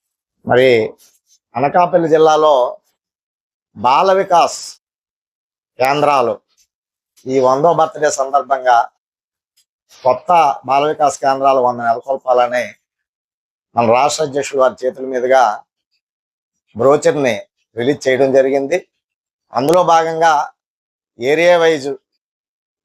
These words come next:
గురువుల శిక్షణా కార్యక్రమం పెట్టడం జరుగుతుంది.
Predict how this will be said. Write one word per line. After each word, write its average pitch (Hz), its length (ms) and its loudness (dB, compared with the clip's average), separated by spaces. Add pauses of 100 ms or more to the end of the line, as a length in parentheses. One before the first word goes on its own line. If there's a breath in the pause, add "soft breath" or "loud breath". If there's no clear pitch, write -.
(100)
గురువుల 170 380 2 (100)
శిక్షణా 160 300 -2 (100)
కార్యక్రమం 147 540 0 (1080)
పెట్టడం 127 360 0
జరుగుతుంది. 135 520 0